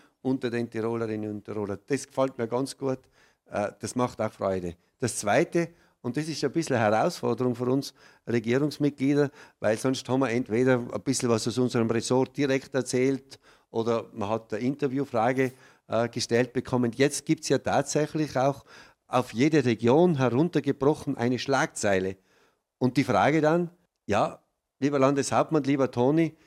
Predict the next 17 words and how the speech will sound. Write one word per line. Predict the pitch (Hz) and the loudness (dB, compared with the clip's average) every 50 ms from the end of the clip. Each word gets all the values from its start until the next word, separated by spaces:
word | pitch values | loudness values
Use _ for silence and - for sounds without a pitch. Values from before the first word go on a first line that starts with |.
| _ _ _ | _ _ _
wie | - 143 143 | -2 -2 2
geht's | - 175 190 202 196 - - - | 4 4 4 4 2 -2 -4 0
dir, | - 131 123 110 98 90 98 | 2 2 2 2 2 -2 -2
wenn | 107 120 131 131 117 | 0 0 0 0 0
du | 104 127 123 | -4 -6 -4
dann | 113 - 113 117 117 113 - | -2 -2 -2 -2 -2 -4 -4
diese | - 127 117 - 127 107 | -4 -4 -2 -2 -4 -4
Schlagzeile | - - 110 107 117 - - - 123 110 107 107 110 95 95 | -2 0 0 0 0 -2 -2 0 0 2 2 0 0 -2 -2
auch | 104 - | -4 -4
liest? | 120 123 139 131 107 - - _ _ _ _ _ _ _ _ | -2 -2 -2 -2 -2 -6 -10 _ _ _ _ _ _ _ _
Und | - 120 113 | -8 -6 -4
manchmal | 113 110 127 156 156 - 156 151 143 | -2 -2 -2 -2 -2 -2 -4 -2 -2
sind | - 156 151 - | -2 -2 -2 -2
diese | 143 131 - 131 | -4 -6 -4 -6
Schlagzeilen | 107 - 107 104 143 143 - - 139 143 147 147 139 - _ _ _ _ _ _ | -4 -2 -2 -2 -2 -2 -2 0 0 2 0 0 -4 -8 _ _ _ _ _ _
auch | - 110 139 139 | -4 -2 -2 -2
natürlich, | 139 143 139 135 139 139 135 143 139 | -2 -4 -2 -2 -2 0 0 0 0